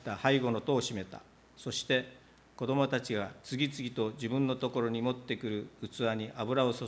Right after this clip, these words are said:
ぎ入れた。器がどれもいっぱいになったので、彼女は子供の一人に言った。「もっと器を持ってきなさい。」その子供が彼女に、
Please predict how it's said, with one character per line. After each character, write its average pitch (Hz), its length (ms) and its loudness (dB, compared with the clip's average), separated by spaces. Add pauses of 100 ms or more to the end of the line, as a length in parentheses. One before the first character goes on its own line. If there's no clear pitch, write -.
ぎ 107 120 -4
入 104 100 -6
れ 107 60 -8
た。 - 140 -16 (1080)
器 131 300 4
が 120 380 4
ど 139 100 4
れ 143 80 8
も 135 140 6
い 113 40 0
っ - 20 -4
ぱ 131 200 2
い 131 40 4
に 127 100 4
な 131 120 4
っ 131 80 -12
た 113 120 0
の 107 100 -2
で、 101 240 -6 (380)
彼 131 200 2
女 117 160 2
は 104 180 0 (200)
子 120 100 -6
供 127 220 2
の 127 100 2
一 117 60 -4 (140)
人 - 0 -
に 123 140 0
言 101 100 -4
っ - 20 -8
た。 - 280 -14 (420)
「も 143 100 0
っ - 100 -2
と 120 180 2
器 120 120 -4
を 131 140 6
持 143 100 4
っ - 80 -4
て 117 100 -8
き - 80 -4
な 98 120 -2
さ 101 140 -12
い。」 - 40 -18 (720)
そ - 160 -4
の 127 80 4
子 131 140 -2
供 127 180 4
が 120 140 2
彼 135 200 2
女 117 120 -2
に、 107 160 -2